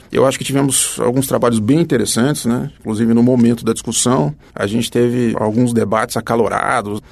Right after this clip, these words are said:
Apesar da gente seguir uma planilha, a gente tem um método, mas sempre fica aquele décimo de diferença e aí a gente acaba tendo uma diferença em razão da qualidade que eles têm.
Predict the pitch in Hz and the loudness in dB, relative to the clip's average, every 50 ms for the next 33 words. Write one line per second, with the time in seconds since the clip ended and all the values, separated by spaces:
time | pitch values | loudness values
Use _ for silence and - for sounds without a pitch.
0 | - - - 107 117 - 147 127 120 131 131 139 143 139 151 151 - - 123 113 | -20 -8 -6 -2 0 2 2 4 4 4 4 4 4 2 2 2 0 0 2 2
1 | 117 123 117 - 170 165 143 147 156 151 127 113 113 117 110 - - 131 139 127 | 2 2 2 2 4 4 4 4 4 4 4 4 2 2 0 0 0 2 2 4
2 | 120 139 151 156 151 123 110 110 110 - - - 151 143 - - 196 202 202 208 | 4 4 2 0 -2 -2 -4 -4 -4 -4 -2 -2 0 0 2 2 2 2 0 0
3 | 175 - 190 190 185 175 160 156 - 170 160 160 151 123 110 135 156 170 170 165 | -2 -2 0 0 0 0 0 -2 -2 -2 -2 -2 -2 0 2 4 4 4 4 4
4 | 156 - - - 151 147 151 135 139 127 123 - - 120 117 139 156 160 156 143 | 2 2 0 2 2 2 2 0 -2 -4 -4 -6 -4 -2 -2 0 0 2 2 0
5 | 131 - - 139 127 - - 131 131 135 147 151 151 - 151 135 143 - 151 139 | 0 0 0 -2 -4 -2 0 0 2 2 2 0 0 0 0 0 2 2 2 2
6 | 143 135 - - 165 139 131 135 147 147 - 165 - - - 143 151 151 151 143 | 2 0 0 0 0 2 2 2 0 0 -2 -4 -4 -4 -2 -2 0 0 2 2
7 | 120 113 117 123 127 127 135 139 151 - 139 135 123 120 120 117 113 - 123 - | 2 2 0 0 0 0 -2 -2 -2 -2 -2 0 2 0 0 0 -2 -4 -4 -4
8 | 233 - - 135 196 | -4 -6 -8 -10 -10